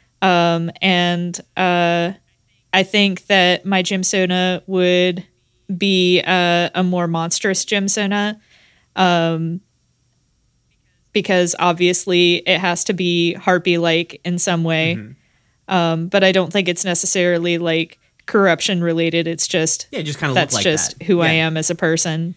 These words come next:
Speaker 1: Yeah. So.
Speaker 2: I mean, that's not far off from
Speaker 1: That's me.
Speaker 2: Lapis with, like, her wings out. It's just, like, don't have arms. Somebody has made an Iolite, by the way. I found it on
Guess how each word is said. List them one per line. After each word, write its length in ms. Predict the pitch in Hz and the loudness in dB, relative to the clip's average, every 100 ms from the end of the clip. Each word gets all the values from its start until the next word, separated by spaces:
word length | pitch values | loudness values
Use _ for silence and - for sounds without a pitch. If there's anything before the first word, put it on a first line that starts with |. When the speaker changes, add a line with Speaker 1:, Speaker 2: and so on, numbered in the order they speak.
| _ | _
Speaker 1:
Yeah. 280 | 185 160 165 - _ _ _ _ _ _ _ _ _ _ _ _ _ - | 2 2 0 -8 _ _ _ _ _ _ _ _ _ _ _ _ _ -10
So. 400 | - 175 160 180 _ _ _ _ _ _ _ _ _ _ _ _ _ _ _ - | -4 -2 -4 -8 _ _ _ _ _ _ _ _ _ _ _ _ _ _ _ -10
Speaker 2:
I 60 | 175 | 0
mean, 120 | 185 | 0
that's 220 | 240 - | 0 0
not 260 | 277 - - | -2 -2 -6
far 260 | - 170 | -2 0
off 200 | 110 110 | -2 -4
from 180 | - - | 0 0
Speaker 1:
That's 100 | 110 | 0
me. 140 | 208 196 | 0 -2
Speaker 2:
Lapis 220 | - - | -4 -6
with, 180 | 110 104 | -10 -8
like, 220 | 101 - | -10 -8
her 100 | 104 | -8
wings 340 | 92 110 117 | -6 -4 -4
out. 240 | 92 104 107 | -4 -6 -6
It's 140 | 113 | -4
just, 160 | 110 113 | -4 -2
like, 180 | 101 | -2
don't 200 | 113 107 | -2 -2
have 180 | 110 98 | -2 -2
arms. 540 | 104 101 113 165 - - _ _ _ _ - - - - - | -2 -4 -4 -6 -6 -10 _ _ _ _ -20 -20 -20 -20 -2
Somebody 380 | - 175 190 185 | 2 4 4 2
has 200 | 170 131 | 0 -2
made 260 | 131 143 135 | -2 -2 -2
an 120 | 117 | -4
Iolite, 720 | 113 110 92 92 95 - - | -4 -4 -6 -10 -10 -14 -8
by 140 | 110 | -8
the 100 | 95 | -6
way. 400 | 92 95 98 123 - | -6 -6 -4 -6 -8
I 140 | 107 | -8
found 260 | - 107 107 | -4 -4 -2
it 140 | 113 | -4
on 440 | 104 101 101 113 | -6 -6 -8 -12